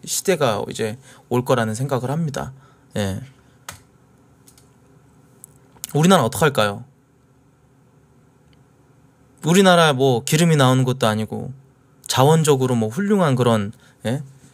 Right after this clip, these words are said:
나라도 아니고 땅덩어리도 좁고 어떡합니까, 우리나라? 그나마 인력이 어떻게 보면은 좀 그런 그 경쟁력으로 발전할 수 있는 건데.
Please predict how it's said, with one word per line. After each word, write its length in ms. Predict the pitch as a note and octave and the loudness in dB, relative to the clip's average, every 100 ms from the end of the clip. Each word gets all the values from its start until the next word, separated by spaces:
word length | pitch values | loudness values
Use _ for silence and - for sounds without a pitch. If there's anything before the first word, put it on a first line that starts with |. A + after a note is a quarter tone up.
| _ _ _ _ _ - | _ _ _ _ _ -4
나라도 360 | A#2 A#2+ B2 A2 | 2 2 2 2
아니고 480 | G2+ A2+ G#2+ G2 - - _ | 0 -2 -6 -12 -14 -20 _
땅덩어리도 600 | E3 F3 G3 D#3 B2+ A2 | -2 0 0 0 0 -2
좁고 420 | - A#2 - A2 - _ _ _ _ _ _ _ _ _ _ _ _ _ _ _ _ _ _ _ _ _ _ | -4 -6 -8 -14 -14 _ _ _ _ _ _ _ _ _ _ _ _ _ _ _ _ _ _ _ _ _ _
어떡합니까, 600 | - B2 - D#3+ C3+ B2+ | -2 -2 0 0 2 2
우리나라? 460 | D#3+ A#2 G2+ G2 A2+ _ _ _ _ _ _ _ _ _ _ | 0 0 -6 -8 -14 _ _ _ _ _ _ _ _ _ _
그나마 340 | - C3+ C#3 B2+ | -2 2 4 2
인력이 840 | A#2 C#3 E3 D#3+ C3+ B2+ G#2+ - - - _ _ _ _ _ _ _ _ _ _ _ _ _ _ _ _ _ _ | 0 -2 2 2 2 -2 -4 -12 -20 -20 _ _ _ _ _ _ _ _ _ _ _ _ _ _ _ _ _ _
어떻게 220 | B2 - | -6 -2
보면은 340 | B2 A#2+ A2 G#2+ | 2 2 0 -2
좀 200 | G#2+ G#2+ | -6 -4
그런 260 | A#2 A2 | -2 -2
그 120 | G#2 | -4
경쟁력으로 1080 | G#2+ A#2+ C3 C3+ B2 A2+ G#2 G2+ A2+ G#2 F#2+ - _ _ _ | 0 2 4 4 4 2 -2 -4 -6 -6 -8 -12 _ _ _
발전할 380 | - C3 C3+ A#2 | -2 2 2 0
수 100 | A2+ | -2
있는 180 | G#2+ A2+ | -4 -4
건데. 380 | G#2 F#2+ G2+ | -6 -8 -14